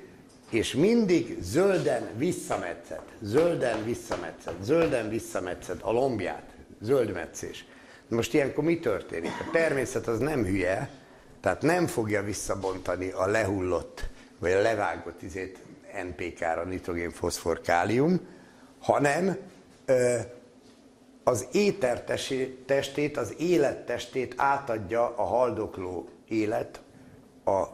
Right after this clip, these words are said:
működő életnek. Ezt egyébként próbáljátok ki, tehát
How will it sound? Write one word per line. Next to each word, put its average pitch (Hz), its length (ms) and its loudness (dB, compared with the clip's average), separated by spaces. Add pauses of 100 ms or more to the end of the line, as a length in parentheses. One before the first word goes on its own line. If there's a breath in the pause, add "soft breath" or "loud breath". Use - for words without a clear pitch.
(100)
működő 87 480 0
életnek. 82 560 -6 (640 loud breath)
Ezt - 180 -4
egyébként 120 340 2
próbáljátok 101 640 2
ki, 131 240 -2
tehát 101 320 2